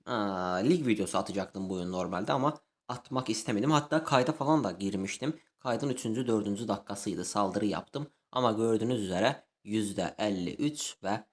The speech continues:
tek yıldızda kaldım. Onun için moralim falan bozuldu. Kaydı falan kapattım. Ee,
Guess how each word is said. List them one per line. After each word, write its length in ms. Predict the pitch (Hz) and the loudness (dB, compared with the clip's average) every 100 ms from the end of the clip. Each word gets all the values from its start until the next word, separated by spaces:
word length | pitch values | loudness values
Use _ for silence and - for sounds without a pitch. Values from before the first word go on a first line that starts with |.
| _ _ _ _ | _ _ _ _
tek 260 | 127 - 98 | -4 -2 0
yıldızda 440 | 87 82 80 85 | -2 -2 -6 -8
kaldım. 480 | - 143 143 143 - | 0 2 4 2 2
Onun 200 | 113 117 | 0 0
için 200 | 104 107 | 0 2
moralim 420 | 101 110 110 120 | 4 4 4 0
falan 360 | 120 110 110 107 | 0 0 0 0
bozuldu. 380 | 90 - 85 104 | -6 -8 -10 -6
Kaydı 260 | 101 101 | -4 -4
falan 300 | - 92 85 | -6 -8 -8
kapattım. 680 | - 127 113 - - 131 131 _ _ _ _ _ _ _ _ _ | -8 -6 -6 -8 -8 -8 -10 _ _ _ _ _ _ _ _ _
Ee, 60 | _ | _